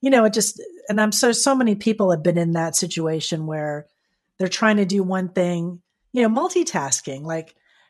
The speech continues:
h-, how do you go through your day where you make the choice of, "Okay, I'm gonna do this. This is gonna benefit me. This is gonna be where I get, like, the most bang for my buck,"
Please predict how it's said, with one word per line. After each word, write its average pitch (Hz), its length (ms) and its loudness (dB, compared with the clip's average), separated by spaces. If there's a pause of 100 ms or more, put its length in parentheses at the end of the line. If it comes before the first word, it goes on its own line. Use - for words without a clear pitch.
h-, 247 140 -2
how 339 220 2
do 359 100 2
you 277 200 -2
go 240 160 2
through 208 200 -4
your 185 160 0
day 175 300 0
where 160 420 -4
you 175 180 -4
make 190 220 0
the 185 80 -6
choice 180 480 0
of, 160 100 -4
"Okay, 165 240 -4
I'm 170 140 -4
gonna 175 200 -4
do 165 200 -2
this. 170 460 2
This 180 220 -4
is 202 140 -2
gonna 175 180 -4
benefit 170 520 -6
me. 165 240 -4
This 160 200 -2
is 165 120 -2
gonna 160 200 -4
be 160 220 -4
where 156 180 -4
I 156 60 -4
get, 151 300 -6
like, 139 160 -10
the 165 80 -8
most 165 320 -2
bang 165 200 -2
for 165 140 -10
my 147 140 -6
buck," 160 380 -4